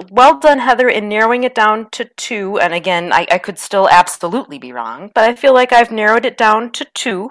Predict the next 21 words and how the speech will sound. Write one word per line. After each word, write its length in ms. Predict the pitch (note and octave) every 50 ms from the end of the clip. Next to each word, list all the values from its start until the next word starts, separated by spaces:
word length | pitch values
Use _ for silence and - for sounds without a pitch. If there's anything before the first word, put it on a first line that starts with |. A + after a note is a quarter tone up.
| - _
from 200 | - - G#3 G3
which 220 | E3+ - - - -
to 80 | G#3+
make 140 | G3+ F#3+ -
my 100 | F#3+ G3
selection. 680 | G3 - A3 G3 E3+ E3+ - - - - F#3+ G#3 A#3+ -
And 180 | - G3+ G3+ G3
as 240 | G3 G3 F#3+ F#3 - - - - - - - - -
much 260 | A3 B3+ C#4 - - -
as 320 | G#3+ A3+ A3 A3 G3+ G3 G3
the 440 | G#3 G3+ G3 G3 G3 F#3+ F#3+ F3+ - - - - - - _ -
anarchist 540 | G3 A#3 A#3+ A#3+ A#3 - G3+ - - - -
part 180 | F#3+ F3 E3+
of 100 | E3+ D#3
me 140 | E3 E3+ E3
says, 240 | E3+ - F#3 F3+ - -
"Oh, 100 | - A3
just 200 | F3+ G#3 G3+ -
flip 180 | - G3+ - -
a 20 |
coin," 640 | - - - F3+ G3 F3+ D3+ C#3 C3 C#3 E3+ G3+